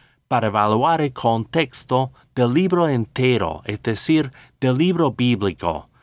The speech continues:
Si estamos leyendo un pasaje en Primera de Corintios, es importante verlo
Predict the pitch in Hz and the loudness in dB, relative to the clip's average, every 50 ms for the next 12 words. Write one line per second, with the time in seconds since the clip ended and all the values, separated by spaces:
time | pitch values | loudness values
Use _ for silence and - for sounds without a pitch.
0 | _ _ _ - - 135 131 131 - 185 196 202 214 196 170 135 120 113 104 90 | _ _ _ -2 0 0 0 0 0 0 0 2 0 0 0 0 0 0 -2 -2
1 | - - 123 131 143 147 147 147 151 147 127 123 117 101 - - 98 95 92 92 | -2 -2 0 0 0 0 0 0 0 0 -2 -2 -4 -6 -6 -4 -4 -2 -2 -4
2 | - - - 151 156 160 156 139 - - 135 113 104 95 - - 107 101 101 110 | -4 -4 -2 0 0 0 -2 -4 -4 -4 -2 -2 -2 -4 -4 -2 -2 -2 0 0
3 | 120 139 147 147 139 - - 170 165 151 123 104 90 - - 98 101 107 127 127 | 0 0 0 -2 -4 -2 0 2 2 4 2 0 -2 -2 -2 0 0 0 0 -2
4 | - - 113 110 - - - 127 120 - - 120 113 107 110 - - 156 165 165 | -4 -4 -6 -6 -4 -4 -2 -4 -2 0 0 0 0 0 0 -2 -2 0 0 0
5 | 160 - 147 127 117 143 147 139 127 120 117 127 127 | 0 -2 -2 0 0 0 0 0 2 2 2 0 0